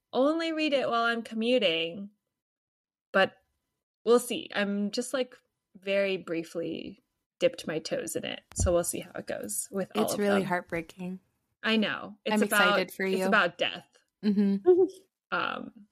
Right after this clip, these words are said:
Speaker 1: and death is just always sad. But especially this one, since he was so young. But spoiler alert, he, he's,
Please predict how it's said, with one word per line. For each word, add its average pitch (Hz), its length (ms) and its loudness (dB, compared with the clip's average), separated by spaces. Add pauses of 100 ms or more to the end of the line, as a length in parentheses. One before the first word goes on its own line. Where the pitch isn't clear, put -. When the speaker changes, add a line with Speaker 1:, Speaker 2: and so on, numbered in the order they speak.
(120)
Speaker 1:
and 196 160 0
death 190 220 -2
is - 120 -6
just - 460 -12
always 196 300 -2
sad. - 360 -6 (160)
But 202 200 -2
especially 302 400 2
this 202 160 -4
one, 175 180 -6
since 175 220 -16
he 180 80 -10
was 170 160 -10
so - 100 -8
young. - 360 -12 (800)
But - 260 2
spoiler 175 440 2
alert, 151 380 -4
he, 170 400 -6
he's, 156 260 -10